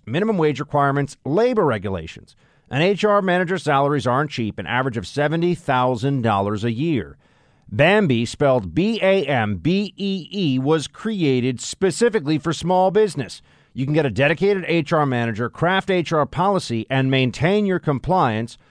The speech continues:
all for just ninety-nine dollars a month. With Bambee, you can change H R from your biggest liability to your biggest strength. And your dedicated H R manager is available by phone, email, or real-time chat. From onboarding to terminations, they customize your policies to fit your business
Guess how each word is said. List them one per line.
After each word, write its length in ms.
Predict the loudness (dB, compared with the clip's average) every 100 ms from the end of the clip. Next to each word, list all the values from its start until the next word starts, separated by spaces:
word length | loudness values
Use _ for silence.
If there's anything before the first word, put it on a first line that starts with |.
| _ _ _
all 300 | 2 4 4
for 160 | 2 0
just 400 | 4 4 2 2
ninety-nine 720 | 4 4 4 4 2 2 2
dollars 340 | 2 2 0
a 60 | 0
month. 320 | -2 -2 -8 _ _ _ -6
With 160 | -4 0
Bambee, 360 | 2 2 2
you 120 | -2
can 160 | -2 -6
change 380 | -2 0 0 0
H 220 | -2 0
R 200 | 2 2
from 140 | 0
your 140 | -2 -2
biggest 480 | 0 0 0 -2 0
liability 640 | 2 2 0 0 0 -2
to 240 | -4 -6 -2
your 200 | -2 -2
biggest 380 | -2 -2 -2
strength. 440 | -4 -2 -2 -4 -6
And 100 | -4
your 80 | -2
dedicated 400 | 0 0 0 0
H 240 | -2 -2
R 100 | -2
manager 460 | 0 -2 -2 -4 -4
is 140 | -4
available 340 | 0 0 0
by 180 | 0 -4
phone, 380 | -2 0 0 0
email, 320 | -4 -2 -2 -2
or 140 | -2
real-time 480 | -2 -4 -2 -4 -4
chat. 320 | -4 -4 -4 -8 _ _ _ _
From 140 | 0
onboarding 460 | 2 4 2 2 0
to 80 | -4
terminations, 580 | -2 0 -2 -4 -6
they 120 | -6 -4
customize 520 | -2 -2 -2 -2 -2
your 80 | -4
policies 480 | 0 0 0 -6
to 80 | -10
fit 220 | -4 -4
your 80 | -4
business 400 | -2 -2 -2 -6